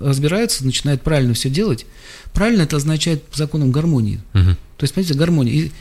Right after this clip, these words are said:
Speaker 1: и здесь еще такая одна вещь есть, нужно понять, что чем ярче противоположность, чем слаще отношения.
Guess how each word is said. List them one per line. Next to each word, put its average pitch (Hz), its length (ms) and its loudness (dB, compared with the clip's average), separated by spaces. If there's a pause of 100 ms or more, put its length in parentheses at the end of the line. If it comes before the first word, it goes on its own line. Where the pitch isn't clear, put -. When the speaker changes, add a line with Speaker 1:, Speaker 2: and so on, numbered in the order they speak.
(140)
Speaker 1:
и 160 80 0
здесь 160 220 0
еще 170 120 -2
такая 165 280 0
одна 151 180 2
вещь 233 240 0
есть, 127 320 -2
нужно 151 400 0
понять, 143 380 0 (360)
что 160 260 0
чем 175 200 0
ярче 170 380 2
противоположность, 151 840 -2 (180)
чем 151 160 2
слаще 175 340 0
отношения. 131 560 -2